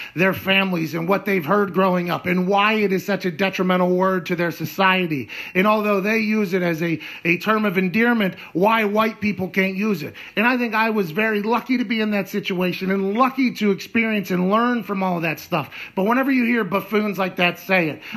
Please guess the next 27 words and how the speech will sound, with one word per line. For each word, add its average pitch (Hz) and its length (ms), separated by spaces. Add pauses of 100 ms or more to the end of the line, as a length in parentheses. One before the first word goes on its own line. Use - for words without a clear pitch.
I 196 160
hate 208 280
the 214 80
fact 202 320
that 185 120
there's 180 160
a 165 80
chance 190 400
that 160 220 (200)
some 214 240
people 196 260
would 180 100
say, 190 160
"Well, 180 100
that's 226 220
what 233 100
white 233 220
people 226 260
do." 254 240
They, 196 140
it's 170 260
like, 185 140
no, 233 220
no, 247 160
no. 202 240 (160)
Please 247 300
know 202 280